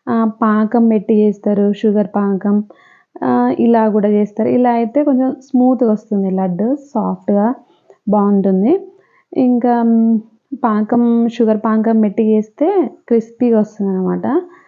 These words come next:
చూడండి, నాకైతే ఇలా కరెక్ట్ సరిపోయిందన్నమాట. ఆ, మిల్క్ నేను అన్ని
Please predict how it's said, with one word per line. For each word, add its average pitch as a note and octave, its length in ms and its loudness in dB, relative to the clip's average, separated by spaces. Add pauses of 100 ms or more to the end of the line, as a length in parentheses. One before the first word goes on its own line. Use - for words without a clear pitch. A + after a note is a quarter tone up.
(340)
చూడండి, A#3 720 0
నాకైతే A3 540 0
ఇలా G#3+ 480 0
కరెక్ట్ G#3 300 -4
సరిపోయిందన్నమాట. G3+ 920 0 (380)
ఆ, G#3+ 200 0
మిల్క్ G3+ 760 0
నేను G3+ 200 0
అన్ని G3 320 0